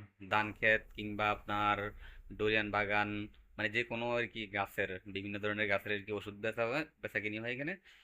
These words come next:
আহ, তো এই শপে আর কি আমি কাজ করি আজকে প্রায় আট নয় মাস ধরেই। তার আগে আর কি অনেক কাজ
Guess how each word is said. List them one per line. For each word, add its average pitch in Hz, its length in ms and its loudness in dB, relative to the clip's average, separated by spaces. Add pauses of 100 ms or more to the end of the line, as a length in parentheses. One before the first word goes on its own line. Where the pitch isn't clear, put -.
(320)
আহ, 98 320 -2 (600)
তো - 40 0
এই 120 100 2
শপে 127 280 -2
আর 143 100 -2
কি 143 100 -4
আমি 139 140 -2
কাজ 143 220 -2
করি 131 120 -2
আজকে 120 260 -2
প্রায় 120 320 6 (340)
আট - 240 4
নয় 110 140 -2
মাস 110 160 2
ধরেই। 110 180 2 (220)
তার 107 120 6
আগে 107 180 4
আর 110 120 2
কি - 80 -2
অনেক 113 180 0 (100)
কাজ 120 100 2